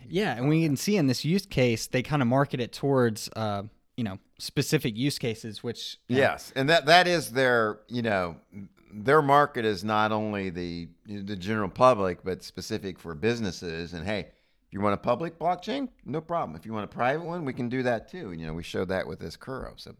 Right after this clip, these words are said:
Speaker 2: interesting.
Speaker 1: Speed on layer one, crazy speed on layer two.
Speaker 2: Yeah,
Speaker 1: Bam.
Speaker 2: right. So another feature of Kadena is a gas station service. Now, <laughs> we all know about gas from, from Ethereum, but this is a bit different.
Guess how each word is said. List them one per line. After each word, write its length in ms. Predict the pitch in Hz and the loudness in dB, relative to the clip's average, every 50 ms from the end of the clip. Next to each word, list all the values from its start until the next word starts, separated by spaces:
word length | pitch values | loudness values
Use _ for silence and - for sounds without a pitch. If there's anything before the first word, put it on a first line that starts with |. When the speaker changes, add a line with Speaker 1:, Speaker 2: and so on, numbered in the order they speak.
| _ _ - | _ _ -10
Speaker 2:
interesting. 400 | 151 160 151 - - - - - _ _ | -10 -10 -10 -14 -16 -18 -20 -20 _ _
Speaker 1:
Speed 340 | - - - - 135 135 131 | -16 -14 -2 0 0 2 4
on 140 | 131 131 123 | 2 4 4
layer 240 | 131 131 131 127 | 4 4 4 4
one, 380 | 123 131 143 156 170 180 185 180 | 4 2 2 2 2 0 -2 -4
crazy 380 | - - - - 147 139 151 135 | -2 4 6 6 6 6 4 -2
speed 280 | - - 147 143 135 | -2 0 2 2 4
on 140 | 135 131 123 | 4 2 2
layer 220 | 123 120 120 123 | 2 2 2 2
two. 320 | 120 - - 110 101 - - _ - | 0 -2 -4 -6 -6 -6 -12 _ -10
Speaker 2:
Yeah, 220 | 98 101 104 90 - - | -8 -8 -8 -8 -10 -6
Speaker 1:
Bam. 240 | 127 131 127 107 - | -2 -2 -2 0 -2
Speaker 2:
right. 180 | 104 101 87 - - - - - - - - - - - - - - - | -4 -4 -6 -8 -12 -18 -20 -20 -20 -20 -20 -20 -20 -20 -20 -18 -18 -6
So 180 | - 165 160 | -2 0 0
another 360 | - 160 151 180 214 226 233 | 2 4 6 6 8 8 6
feature 440 | - - - 160 143 - - 127 120 | 6 4 0 -2 -2 -2 -2 -4 -4
of 200 | - 104 101 - | -4 -4 -8 -6
Kadena 440 | - 113 98 98 90 90 90 92 101 | -8 -2 0 2 2 2 2 0 -2
is 180 | - 107 107 95 | -2 -4 -4 -4
a 80 | 101 82 | -6 -8
gas 640 | 67 65 - 107 110 127 135 139 117 - - - | -10 -10 -4 0 0 2 2 0 -2 -6 -10 -12
station 640 | - - - - - 117 98 92 87 - - 80 76 76 | -14 -12 -12 -10 -6 -4 -4 -4 -4 -6 -10 -10 -12 -10
service. 640 | - - - 90 76 71 69 67 67 71 - - - | -10 -8 -8 -6 -6 -6 -8 -10 -12 -16 -16 -14 -8
Now, 260 | 104 85 90 92 - - - _ _ _ | -6 -6 -6 -6 -6 -12 -18 _ _ _
<laughs> 260 | - - - - _ | -20 -20 -20 -18 _
we 140 | - 104 117 | -2 2 4
all 180 | 123 131 135 | 4 4 4
know 100 | 135 131 123 | 4 4 4
about 340 | 110 113 110 104 98 85 80 | 4 6 4 4 2 0 -4
gas 440 | 101 98 95 92 95 95 - - | -4 -2 -2 -2 -2 -6 -8 -16
from, 480 | - - - 95 92 87 87 85 85 - - - | -20 -12 -8 -6 -4 -4 -4 -6 -8 -10 -14 -14
from 240 | - 92 92 87 | -10 -6 -6 -6
Ethereum, 480 | 80 - - 135 139 135 123 101 92 92 | -6 -4 0 2 2 4 4 2 2 0
but 120 | 92 90 87 | -2 -2 -2
this 180 | 113 110 107 | -2 -4 -4
is 80 | 110 98 | -6 -8
a 60 | 101 | -4
bit 240 | 90 98 95 82 - | -4 -4 -4 -4 -4
different. 340 | 92 95 87 - - 67 | -4 -4 -4 -4 -10 -14